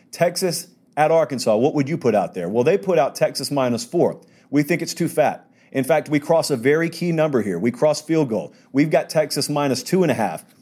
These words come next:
Full disclosure, I have moved personal finances on this game already. So I like Arkansas there. Again, it is May, and I wanna stress it is May, so there are very small limits on these games.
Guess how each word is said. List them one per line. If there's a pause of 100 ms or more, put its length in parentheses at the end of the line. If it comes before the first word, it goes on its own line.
(260)
Full
disclosure, (200)
I
have
moved (520)
personal (140)
finances
on
this
game
already. (220)
So
I
like
Arkansas
there. (320)
Again,
it
is
May, (160)
and
I
wanna
stress
it
is
May, (140)
so
there
are
very
small
limits
on
these
games.